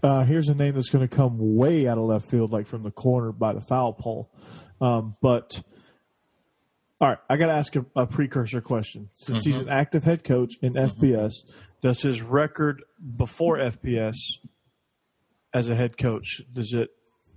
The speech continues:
Speaker 1: does it factor in?
Speaker 2: No.
Speaker 1: Okay, then never mind. Um, I'll, I'll go with a different guess.
Speaker 2: Who are you gonna say?
Speaker 1: I was gonna say Craig Bohl.
Speaker 2: Ooh, that would have been, that would have been a good guess, but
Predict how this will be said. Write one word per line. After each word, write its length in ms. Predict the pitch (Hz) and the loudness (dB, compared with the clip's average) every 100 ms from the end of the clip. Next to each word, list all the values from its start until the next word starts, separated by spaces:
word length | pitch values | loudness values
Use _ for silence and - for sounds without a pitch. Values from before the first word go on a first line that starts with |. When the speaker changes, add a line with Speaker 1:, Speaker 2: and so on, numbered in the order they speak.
| _ - | _ -18
Speaker 1:
does 140 | 110 | -16
it 100 | 110 | -12
factor 380 | 123 110 - 110 | -6 -6 -4 -4
in? 160 | 123 151 _ _ _ _ _ - | -4 -8 _ _ _ _ _ -10
Speaker 2:
No. 480 | 104 104 95 82 - _ _ _ _ _ _ | -4 -2 -2 -6 -12 _ _ _ _ _ _
Speaker 1:
Okay, 300 | 123 - 107 104 | -10 -6 -6 -6
then 180 | 123 110 | -8 -6
never 220 | 113 110 | -6 -6
mind. 220 | 107 101 98 _ - - - | -8 -10 -12 _ -20 -18 0
Um, 440 | 139 135 123 117 _ _ - _ _ _ | 2 2 -4 -12 _ _ -20 _ _ _
I'll, 160 | 123 117 _ _ | -16 -16 _ _
I'll 100 | 123 | -12
go 160 | 104 120 | -8 -10
with 140 | 107 | -10
a 40 | 113 | -16
different 340 | 117 - 95 | -16 -18 -16
guess. 400 | 107 107 - - _ _ _ _ _ _ - | -14 -16 -18 -20 _ _ _ _ _ _ -4
Speaker 2:
Who 120 | 143 | 0
are 80 | 139 | 2
you 100 | 117 | 2
gonna 200 | 117 113 | 0 0
say? 260 | 104 98 92 - _ _ _ _ | 0 -2 -2 -12 _ _ _ _
Speaker 1:
I 60 | 135 | -2
was 100 | 147 | 0
gonna 100 | 156 | 0
say 140 | 131 | -2
Craig 360 | - 139 117 113 | 0 -2 0 0
Bohl. 340 | 127 110 101 - - - _ _ _ _ _ _ _ | 0 0 -6 -14 -20 -20 _ _ _ _ _ _ _
Speaker 2:
Ooh, 180 | 147 160 | 0 2
that 180 | 120 139 | 2 2
would 100 | 147 | 2
have 80 | 156 | 2
been, 220 | 151 131 | 0 2
that 140 | 127 127 | 2 2
would 100 | 143 | 0
have 80 | |
been 80 | 139 | 0
a 60 | 127 | 0
good 180 | 123 113 | -2 2
guess, 260 | 110 87 - | 0 0 -2
but 320 | 101 95 82 | -2 -2 -4